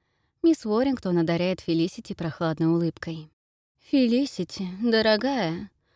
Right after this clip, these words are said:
мне бы хотелось, чтобы ты предупреждала меня заранее, если собираешься пригласить кого-то сюда на чай.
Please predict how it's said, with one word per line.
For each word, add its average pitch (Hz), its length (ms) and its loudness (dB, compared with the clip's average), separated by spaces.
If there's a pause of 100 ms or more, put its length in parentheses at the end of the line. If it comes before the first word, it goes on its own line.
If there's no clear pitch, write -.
(280)
мне 349 200 6
бы 262 120 4
хотелось, 254 540 0
чтобы 202 300 -2
ты 247 160 -4
предупреждала 185 800 -2
меня 202 300 0
заранее, 185 640 -4 (340)
если 214 380 -2
собираешься 175 640 -4
пригласить 170 580 -4
кого-то 160 420 -4
сюда 202 280 -4
на 226 140 -4
чай. 160 400 -14